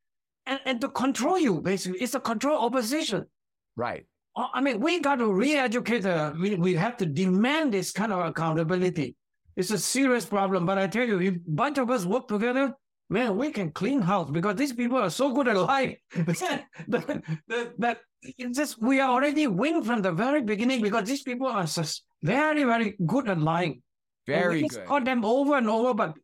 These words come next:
Speaker 1: but the point is that we don't have a mechanism to, to flip this thing around.
Speaker 2: Well, we need,
Speaker 1: Make
Speaker 2: we
Speaker 1: sure
Speaker 2: need an A-, we need an A I system that tells the truth, which maybe this new, um, uh,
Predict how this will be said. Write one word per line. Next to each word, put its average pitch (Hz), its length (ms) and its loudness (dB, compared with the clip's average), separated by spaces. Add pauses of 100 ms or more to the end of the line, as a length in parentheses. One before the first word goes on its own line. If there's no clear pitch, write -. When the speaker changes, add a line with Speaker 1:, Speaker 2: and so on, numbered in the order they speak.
Speaker 1:
but 165 200 -2
the 196 80 -2
point 247 280 0
is 190 60 0
that 190 160 0
we 185 120 2
don't 214 180 0
have 220 180 0
a 190 60 0
mechanism 170 720 0
to, 151 260 0 (320)
to 165 80 -2
flip 269 380 -4
this 175 200 -2
thing 196 160 2
around. 143 360 0 (480)
Speaker 2:
Well, 147 140 2
we 165 140 4
need, 196 220 4
Speaker 1:
Make - 120 0
Speaker 2:
we 180 100 0
Speaker 1:
sure 196 200 2
Speaker 2:
need 196 80 0
an 180 100 0
A-, 190 300 -2
we 185 180 0
need 214 180 0
an 175 120 0
A 180 200 0
I 170 160 0
system 160 440 -2
that 139 120 -4
tells 156 300 -2
the 123 100 -4
truth, 175 480 -2 (220)
which 156 260 -2
maybe 170 800 2
this 143 260 -2
new, 175 420 0 (400)
um, 135 380 0 (300)
uh, 131 140 -2